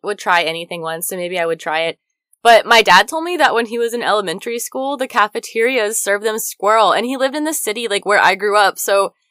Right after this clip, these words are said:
I'm honestly surprised by that one. Um, he did have me kinda late, so he's a little bit older, but still, um, I don't know. This just proves how different our lives can be. Like, people who eat squirrel and turtle and frog probably look at me and think, like, how weird it is that I eat man-made plant-based food products.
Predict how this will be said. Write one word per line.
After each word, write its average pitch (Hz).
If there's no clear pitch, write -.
I'm 233
honestly 214
surprised 165
by 139
that 147
one. 156
Um, 180
he 339
did 302
have 190
me 180
kinda 196
late, 156
so 208
he's 330
a 277
little 214
bit 196
older, 165
but 208
still, 190
um, 196
I 339
don't 202
know. 165
This 370
just 403
proves 311
how 311
different 254
our 240
lives 202
can 156
be. 104
Like, 151
people 254
who 269
eat 269
squirrel 240
and 214
turtle 208
and 208
frog 202
probably 214
look 202
at 196
me 196
and 202
think, 185
like, 180
how 202
weird 185
it 185
is 175
that 180
I 175
eat 190
man-made 170
plant-based 175
food 302
products. 113